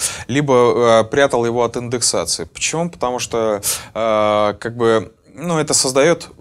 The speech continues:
во-первых, это создает, э, тысячи и тысячи дублей страницы, да? Поисковые системы негативно относятся к, э,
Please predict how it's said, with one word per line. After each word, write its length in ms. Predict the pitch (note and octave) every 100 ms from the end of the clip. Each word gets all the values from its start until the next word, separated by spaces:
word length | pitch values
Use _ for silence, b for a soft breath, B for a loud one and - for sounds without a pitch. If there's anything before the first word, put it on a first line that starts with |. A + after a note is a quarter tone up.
| -
во-первых, 460 | A2+ A#2 G3 F#3+
это 140 | C3 A#2+
создает, 500 | A#2+ A#2 A#2+ D#3 D#3
э, 380 | A#2 A2 G#2+ G2+ -
тысячи 420 | D3+ C#3+ B2 A#2
и 60 |
тысячи 460 | G#2+ C3+ C#3 A#2+ A#2+
дублей 320 | A2 A#2 A#2
страницы, 580 | G#2 A2+ A2 G#2 E2+ -
да? 240 | C3 D3+
Поисковые 500 | C3 A#2 - C3+ B2
системы 360 | A2+ - - D3
негативно 500 | A#2 A#2+ B2 A2 G#2
относятся 420 | G2 G2+ - G#2
к, 120 | F#2+
э, 340 | G2+ G2+ G2